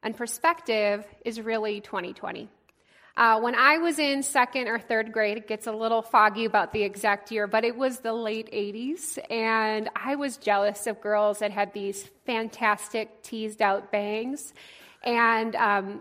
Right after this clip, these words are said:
especially those that had these super large buttons that they put on their jean jacket or backpack. I mean, they were dinner plate size, and they featured, um, artists like New Kids on the Block or the fantastic Paula Abdul.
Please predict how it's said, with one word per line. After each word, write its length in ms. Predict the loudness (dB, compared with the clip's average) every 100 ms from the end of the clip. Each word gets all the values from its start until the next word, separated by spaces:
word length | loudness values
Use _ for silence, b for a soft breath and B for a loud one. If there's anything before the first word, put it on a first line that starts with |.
| -10
especially 600 | -8 -4 -2 -2 0 0
those 240 | 0 0
that 100 | -2
had 160 | -2 -4
these 180 | -6 -8
super 540 | -8 -4 -4 -2 -2
large 640 | -2 2 4 4 2 -4 -4
buttons 380 | -4 -4 -6
that 100 | -6
they 100 | -6
put 160 | -4 -2
on 140 | -2
their 140 | -2 -6
jean 320 | -6 -8 -4
jacket 320 | 0 0 0
or 80 | -6
backpack. 340 | -4 -6 -6 -4
I 60 | -4
mean, 160 | -2
they 100 | -2
were 100 | -2
dinner 400 | -4 -4 -2 -4
plate 320 | -6 -10 -8
size, 500 | -8 -6 -6 -10 -12 -2
and 400 | 0 0 0 -4 -8 B B B 4
they 380 | 6 6 2 0
featured, 760 | -2 -2 -2 -2 0 2 2
um, 300 | 2 2 2 4
artists 360 | 2 2 -2
like 160 | -4 -4
New 200 | -4 -4
Kids 260 | -4 -2
on 100 | -2
the 80 | -2
Block 380 | 2 4 4 2
or 120 | -4 -10
the 100 | -10
fantastic 920 | -8 -10 -6 -6 -6 -4 -4 -4 -8
Paula 320 | -2 0 2
Abdul. 580 | 0 -2 -4 -2 -2